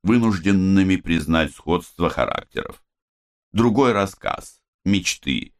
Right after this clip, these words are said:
повествует о том, как охранники конвоируют заключенного, понимая, что жить ему осталось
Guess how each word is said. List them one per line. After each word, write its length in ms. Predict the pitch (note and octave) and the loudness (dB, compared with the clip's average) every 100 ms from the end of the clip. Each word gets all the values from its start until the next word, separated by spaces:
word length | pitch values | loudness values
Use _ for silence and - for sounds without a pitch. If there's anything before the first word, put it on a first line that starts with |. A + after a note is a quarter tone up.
| _ _ - | _ _ -6
повествует 580 | A2+ A#2 A#2+ F3 E3+ D#3 | -2 -2 -2 0 0 0
о 100 | A#2+ | -4
том, 240 | D3+ D3 | 0 -2
как 220 | - A2+ | -2 -2
охранники 680 | G2+ G2 - C#3+ B2 A2 G2 | -4 -6 -6 -2 0 0 -2
конвоируют 760 | - F2+ F2 F#2+ G#2 F#2+ F#2+ D#2+ | 0 0 2 0 0 0 0 0
заключенного, 880 | E2 - D#2+ G#2 D#3 F#2 D2 C#2+ C2 | -4 -2 -4 -2 -2 0 0 -2 -2
понимая, 640 | C#2 D#2 C#2 - - - | -2 -2 -2 -6 -10 -16
что 240 | - C#2+ | -12 -8
жить 280 | C2+ D2+ C#2+ | -4 -4 -2
ему 180 | C#2+ D#2 | -2 0
осталось 640 | D2+ - B1+ C#2+ D#2 - | -2 -2 -4 -2 -4 -8